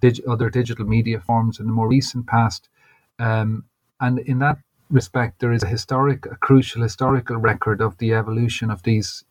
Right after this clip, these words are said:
um, sports. But they also are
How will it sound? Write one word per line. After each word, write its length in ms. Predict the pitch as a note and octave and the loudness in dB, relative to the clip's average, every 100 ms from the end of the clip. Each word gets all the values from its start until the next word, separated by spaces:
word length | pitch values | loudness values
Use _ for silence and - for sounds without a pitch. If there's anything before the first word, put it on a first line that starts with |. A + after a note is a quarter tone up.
| - | -4
um, 280 | G2+ G2+ G2 | 0 0 -2
sports. 600 | - C#3 C#3 B2 - - _ _ _ _ _ - | -4 0 2 0 -6 -20 _ _ _ _ _ -8
But 180 | C3+ | -4
they 120 | C#3+ C#3 | -2 0
also 640 | D3+ D3 - C3+ B2 G#2 _ - | -2 -4 -2 0 0 -4 _ -6
are 240 | C3+ B2+ | -2 -2